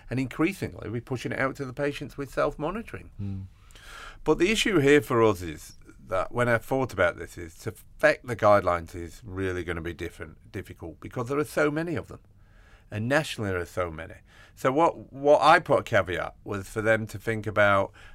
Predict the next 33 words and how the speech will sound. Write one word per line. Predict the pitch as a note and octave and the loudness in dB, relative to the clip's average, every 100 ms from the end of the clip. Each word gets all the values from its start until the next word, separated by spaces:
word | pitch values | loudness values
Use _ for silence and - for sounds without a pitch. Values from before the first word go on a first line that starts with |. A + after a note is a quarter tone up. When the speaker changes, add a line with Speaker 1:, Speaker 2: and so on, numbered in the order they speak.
| - | -2
Speaker 1:
that | G#2+ A2+ | 4 6
actually | A2 - A2+ | 4 0 0
what | A2 G2+ | 0 0
they | A2 | -2
need | A2+ G2 | -4 -6
to | |
come | - G#2+ G2+ | -6 -6 -4
together | G#2 G2+ G2+ | -4 -2 -4
as | F#2+ | -8
primary | - A2 G2+ G2 | -2 0 0 -2
care | - - B2+ C#3 A#2 | -10 -2 2 4 4
organisations | F#2+ E2+ D#2 D#2 D#2 C#2+ - - E2 D#2+ - - - - - - | 0 -4 -8 -8 -12 -18 -18 -20 -20 -20 -20 -20 -20 -20 -18 -12
and | F2+ | -10
set | - A#2 - G#2+ | -2 0 0 0
out | F#2+ F#2 | 0 0
some | - - A2 G#2 G2 | -10 -4 0 0 -2
thinking | - B2+ A#2 G#2 F2+ E2+ | -4 -2 -2 -4 -8 -6
and | F2+ A#2+ C3+ | -2 -2 -4
some | - B2 A#2 | -6 -4 -4
definitions | G#2+ G2+ - A2 A#2+ B2 F2+ E2+ F2+ | -2 -2 -4 -6 -6 -6 -10 -12 -12
that | - | -10
come | - G#2+ G2 | -6 -6 -6
from | A2 G#2 | -8 -6
within | G#2 G#2 G#2+ | -6 -6 -6
primary | G#2 G#2+ G#2+ A2 | -2 -2 -2 -4
care, | G#2+ D3+ A#2 - - - - - - _ - | -8 -8 -8 -12 -20 -20 -20 -20 -20 _ -8
as | A#2 A2+ | -4 -4
opposed | A#2+ A#2+ A#2 | -2 -2 -2
to | - | -6
coming | B2 A#2 | -6 -6
from | A2 G#2+ | -6 -10
secondary | - B2 - F#2+ D2+ | -4 -6 -4 -10 -12
care. | F2 F2 | -12 -16